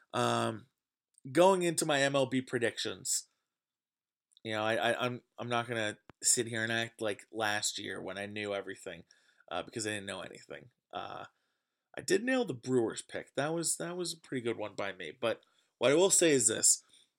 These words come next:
Uh, I think the American League is gonna be very similar to what it was last year.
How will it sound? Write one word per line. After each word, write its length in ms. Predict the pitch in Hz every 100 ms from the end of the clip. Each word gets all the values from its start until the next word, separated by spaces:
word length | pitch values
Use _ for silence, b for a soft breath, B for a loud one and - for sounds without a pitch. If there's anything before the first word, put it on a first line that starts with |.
| _ -
Uh, 260 | 107 101 95 _ _ _ _ _ _ _ _ _
I 160 | 127 135
think 300 | 139 131 127
the 180 | 113 - _ -
American 500 | 113 117 147 165 147
League 200 | 135 117
is 100 | 113
gonna 240 | 117 107
be 140 | 107 110
very 460 | - 117 117 123
similar 440 | 127 - 117 117 113
to 80 |
what 160 | 107 104
it 120 | 80
was 240 | 95 98 -
last 380 | 92 - -
year. 180 | - -